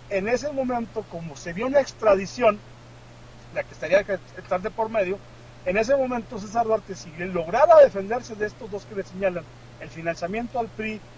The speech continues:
y el manejo indebido de recursos locales, este, él podría solicitar, si gana, que lo regresen a Estados Unidos y lo pongan en libertad,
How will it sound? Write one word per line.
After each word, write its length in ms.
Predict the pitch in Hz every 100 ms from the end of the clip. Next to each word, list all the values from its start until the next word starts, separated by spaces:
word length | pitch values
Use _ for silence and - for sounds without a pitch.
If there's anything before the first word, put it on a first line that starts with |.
| - 165
y 20 |
el 80 | 165
manejo 320 | 170 196 240
indebido 380 | 190 185 220 202
de 80 |
recursos 400 | 156 160 190 208 202
locales, 480 | 190 226 190 175 - - - -
este, 540 | 160 - - 170 170 - - - - - 202
él 180 | 233 247
podría 360 | 226 208 226
solicitar, 520 | 233 214 185 - 214 -
si 180 | - 180
gana, 340 | 240 226 214 - - - - -
que 120 | 160
lo 160 | 165 170
regresen 760 | 160 170 165 226 262 - 262 202
a 60 |
Estados 400 | 160 - 220 214
Unidos 380 | 220 196 190 190
y 40 |
lo 80 | 175
pongan 420 | - 185 180 185
en 100 | 190
libertad, 500 | 175 - - - 220